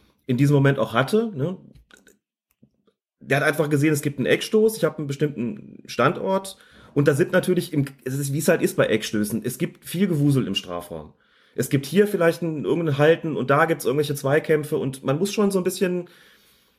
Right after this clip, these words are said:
auch, auch spüren und ein bisschen Verständnis dafür haben, was könnte denn als nächstes passieren? Denn es ist klar, dass der nicht, wenn da, sagen wir mal, vierzehn, fünfzehn Spieler im Strafraum stehen, du kannst nicht alle gleichzeitig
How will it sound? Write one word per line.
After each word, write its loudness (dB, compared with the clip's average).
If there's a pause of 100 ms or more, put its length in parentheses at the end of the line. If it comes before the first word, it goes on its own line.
(400)
auch, 0
auch 2
spüren 2
und 2
ein -2
bisschen -4
Verständnis -2
dafür 0
haben, 2
was 0
könnte 4
denn 0
als -4
nächstes -2
passieren? 0
Denn 0
es -6
ist -8
klar, 2
dass 2
der 2
nicht, -6
wenn 2
da, 4 (220)
sagen 2
wir 4
mal, 2 (360)
vierzehn, 0
fünfzehn -2
Spieler 0
im 2
Strafraum -2
stehen, 0 (400)
du -2
kannst 0
nicht -2
alle 4
gleichzeitig 2